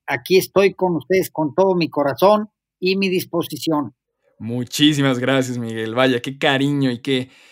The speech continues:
Speaker 2: qué forma tan amena siempre de tratar a todos. Te lo agradecemos muchísimo. Y bueno, una pequeña semblanza,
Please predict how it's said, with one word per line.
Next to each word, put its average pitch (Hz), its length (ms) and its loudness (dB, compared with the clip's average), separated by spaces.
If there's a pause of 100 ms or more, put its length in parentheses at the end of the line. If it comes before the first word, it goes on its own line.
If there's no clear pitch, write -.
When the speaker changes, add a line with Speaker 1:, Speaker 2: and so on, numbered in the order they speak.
(160)
Speaker 2:
qué 147 100 -2
forma 151 540 2
tan 156 260 4
amena 143 300 -2
siempre 139 300 -2
de 131 60 -4
tratar 123 300 -2
a 123 100 -2
todos. 151 360 0
Te - 80 -8
lo 117 80 -4
agradecemos 120 400 -4
muchísimo. 147 580 -2
Y 202 80 0
bueno, 220 280 4
una 240 200 0
pequeña 220 320 -2
semblanza, 165 720 -2